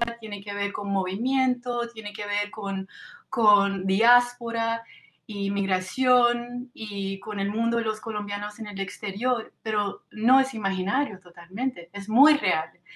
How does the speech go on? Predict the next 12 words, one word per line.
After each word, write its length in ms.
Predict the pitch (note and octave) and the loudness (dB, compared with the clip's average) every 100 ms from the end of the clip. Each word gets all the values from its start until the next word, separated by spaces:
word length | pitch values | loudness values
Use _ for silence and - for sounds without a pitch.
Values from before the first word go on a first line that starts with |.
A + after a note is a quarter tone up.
| - | -16
Es 160 | - G3 | -10 -8
que 120 | - | -6
es 140 | G3 G#3+ | -6 -6
una 220 | A3 A3+ | -4 -2
realidad 520 | G#3 F#3 F3+ F3 G3+ - | -2 -2 -2 -2 -4 -6
distinta, 760 | G#3 A3+ - F#3 E3+ F3+ F#3+ G#3 | -6 -6 -6 -6 -6 -6 -10 -8
pero 200 | G3 F#3+ | -10 -8
también 600 | F#3+ F#3 F#3+ B3 A3 A3 - - - _ _ | -8 -8 0 0 0 -6 -14 -20 -20 _ _
ese 260 | B3 B3 B3+ | 4 6 4
elemento 360 | A#3+ A#3+ B3+ | 2 0 0
de 80 | B3 | 2
imaginación 880 | A3 G#3+ G#3+ G3 - C4 B3+ G#3+ | 2 0 -2 -4 -2 0 0 0